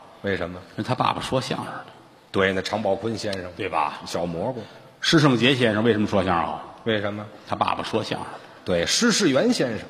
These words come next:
Speaker 2: 哎，
Speaker 1: 嗯。
Speaker 2: 我的恩师侯耀文先生。
Speaker 1: 嗯。是。
Speaker 2: 为什么说相声好？
Speaker 1: 为什么？
Speaker 2: 他爸爸说相声的。
Speaker 1: 啊，这侯宝林大师啊。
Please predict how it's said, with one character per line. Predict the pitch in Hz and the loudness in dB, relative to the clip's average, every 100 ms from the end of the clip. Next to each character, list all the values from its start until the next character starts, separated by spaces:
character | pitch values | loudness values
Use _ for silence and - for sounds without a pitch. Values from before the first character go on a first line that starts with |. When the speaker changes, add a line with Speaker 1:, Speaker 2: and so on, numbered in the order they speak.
| - | -10
Speaker 2:
哎， | 123 170 190 107 76 92 | -4 0 2 0 -4 -4
Speaker 1:
嗯。 | 98 82 - | -4 -6 -12
Speaker 2:
我 | 107 87 90 | -8 -2 0
的 | 113 | 4
恩 | 165 143 | 6 6
师 | - 151 - | 4 0 -2
侯 | - - | 0 6
耀 | 151 113 | 6 8
文 | 120 | 6
先 | 151 110 92 | 4 4 0
生。 | 82 | -2
Speaker 1:
嗯。 | - - | -10 -10
是。 | - 90 - | -4 -4 4
Speaker 2:
为 | 131 | 4
什 | 101 | 4
么 | 101 | 0
说 | 101 | 0
相 | 87 87 | 0 0
声 | 87 | -2
好？ | 92 - - - - | -4 -12 -16 -18 -2
Speaker 1:
为 | 117 104 | 0 0
什 | 101 | -2
么？ | 101 101 - | -6 -12 -4
Speaker 2:
他 | 123 | 0
爸 | 131 - | 0 0
爸 | 95 | -2
说 | 135 | -2
相 | 135 - | 0 -2
声 | - | -2
的。 | - - - - | -6 -14 -16 -6
Speaker 1:
啊， | 98 | -4
这 | 92 | -2
侯 | - 101 151 | 0 2 4
宝 | 110 | 4
林 | 98 151 | 4 2
大 | 156 98 | 2 2
师 | - | 0
啊。 | 165 | 0